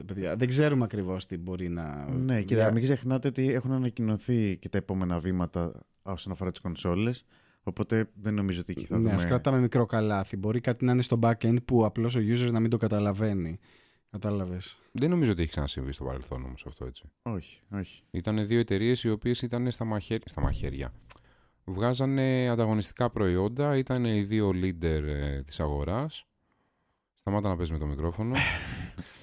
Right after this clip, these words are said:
Speaker 3: Ε, και αυτό εμένα μου υποδηλώνει ότι σε περίοδο που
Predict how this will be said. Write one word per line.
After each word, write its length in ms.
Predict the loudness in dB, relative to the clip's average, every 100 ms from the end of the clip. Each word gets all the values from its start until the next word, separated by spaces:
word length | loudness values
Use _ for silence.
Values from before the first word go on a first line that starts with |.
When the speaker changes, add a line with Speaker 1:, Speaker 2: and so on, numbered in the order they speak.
| -18 -18 -6
Speaker 3:
Ε, 640 | 0 2 2 2 0 -2
και 880 | -4 -4 -2 0 2 0 0 0 -2 -2
αυτό 640 | -4 -4 0 2 4 2
εμένα 380 | 2 2 2 2
μου 100 | 2
υποδηλώνει 760 | 2 2 2 2 4 4 4
ότι 1080 | 2 0 0 0 2 0 0 0 -2 -2 -6 _ -20 _ _ _
σε 460 | -2 2 4 2 2
περίοδο 680 | 2 4 4 4 4 2 4 4 4 2 2 0 -2 -4 _
που 360 | -6 -4 -4